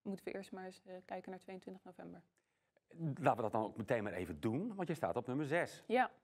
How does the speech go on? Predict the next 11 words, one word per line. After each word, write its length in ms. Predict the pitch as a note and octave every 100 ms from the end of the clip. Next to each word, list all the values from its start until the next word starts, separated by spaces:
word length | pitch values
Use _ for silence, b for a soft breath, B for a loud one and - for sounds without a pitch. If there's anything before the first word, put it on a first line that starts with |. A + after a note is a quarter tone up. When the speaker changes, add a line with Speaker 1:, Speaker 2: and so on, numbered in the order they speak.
| _ _
Speaker 2:
En 300 | A#2+ A2+ A2+
ik 100 | G2
weet 120 | A2+
niet 80 | G#2
of 60 | G#2+
jij 120 | G#2+
de 60 | G2
peilingen 380 | G#2+ G2+ F#2+
elke 180 | F2+ F2+
dag 180 | D#2+ -
volgt, 360 | - F#2 -